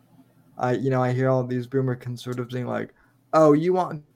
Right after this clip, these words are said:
communism to, to come here, don't you?" And it's like, well,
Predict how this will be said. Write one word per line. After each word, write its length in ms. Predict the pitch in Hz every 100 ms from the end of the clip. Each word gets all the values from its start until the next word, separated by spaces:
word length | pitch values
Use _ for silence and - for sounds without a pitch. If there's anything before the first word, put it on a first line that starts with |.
| _
communism 580 | - 151 156 151 143 135
to, 200 | 127 123
to 260 | 123 - 135
come 260 | 135 139 131
here, 380 | 131 151 135
don't 400 | 117 120 131 101
you?" 220 | 85 53 53
And 120 | 107
it's 200 | 113 -
like, 160 | - 110
well, 600 | - 135 147 143 143 135